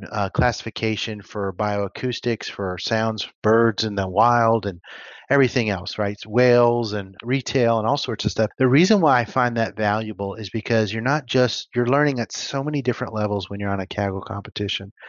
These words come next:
One is you're being exposed to new techniques and diversity, right? There's people all over the world trying to solve this problem. What questions are they answering or asking and answering?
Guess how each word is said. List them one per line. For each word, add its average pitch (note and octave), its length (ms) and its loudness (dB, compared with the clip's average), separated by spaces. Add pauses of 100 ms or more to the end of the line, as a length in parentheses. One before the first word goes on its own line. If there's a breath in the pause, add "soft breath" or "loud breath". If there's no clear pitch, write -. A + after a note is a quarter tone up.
(320 loud breath)
One C3+ 260 2
is A#2+ 420 4 (360 loud breath)
you're A#2+ 80 4
being A#2+ 240 4
exposed A#2 600 0
to A2+ 80 -2
new G#2+ 140 -2
techniques A#2+ 680 -2
and A2 160 -6
diversity, G2 560 0
right? G2+ 240 -2
There's G2 160 -6
people G#2+ 300 -2
all A#2+ 260 4
over A#2 100 4
the A2+ 100 4
world G2+ 240 4
trying G2+ 200 -2
to F#2+ 60 -4
solve F#2+ 260 -2
this G2 180 -4
problem. F#2 320 -2
What A#2+ 160 -6
questions B2+ 440 0
are A#2 100 6
they A2 300 -4
answering A2 480 -6 (120)
or G#2+ 80 -2
asking G#2+ 460 -4
and G2 100 -6
answering? G#2+ 460 -6